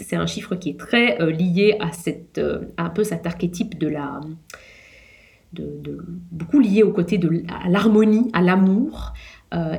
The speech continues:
et qui explique aussi peut-être pourquoi cette, euh, thématique de, de l'union sacrée, des, des, de, de l'alliance du féminin et du masculin est une thématique qui me parle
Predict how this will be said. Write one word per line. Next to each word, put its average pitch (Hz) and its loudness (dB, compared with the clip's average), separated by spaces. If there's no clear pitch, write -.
et 226 0
qui - -4
explique - 0
aussi 226 2
peut-être 208 0
pourquoi 220 0
cette, - -6
euh, 165 -4
thématique 196 2
de, 170 2
de 160 -2
l'union 196 2
sacrée, 214 2
des, 175 4
des, 156 0
de, 151 -4
de 160 0
l'alliance 202 4
du 185 -2
féminin 180 0
et - 0
du 170 0
masculin 180 0
est 185 0
une 180 -2
thématique 170 -4
qui - -6
me 165 -2
parle 190 2